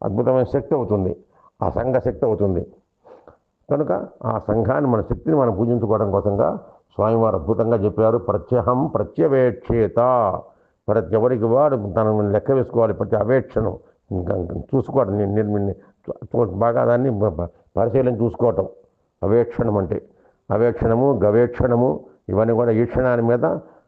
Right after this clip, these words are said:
ప్రతి, ఆ, ఉపసర్గ కలిసింది. ప్రతి అవేక్షేత, ప్రత్యవేక్షేత,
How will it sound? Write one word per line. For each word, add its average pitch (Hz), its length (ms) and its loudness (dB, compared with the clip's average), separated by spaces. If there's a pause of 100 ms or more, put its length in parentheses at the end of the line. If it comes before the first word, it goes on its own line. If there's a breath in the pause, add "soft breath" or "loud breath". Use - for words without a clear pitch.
(760)
ప్రతి, 147 500 0 (240)
ఆ, 117 80 4
ఉపసర్గ 110 460 0
కలిసింది. 117 340 2
ప్రతి 107 320 0
అవేక్షేత, 117 600 0
ప్రత్యవేక్షేత, 110 1080 0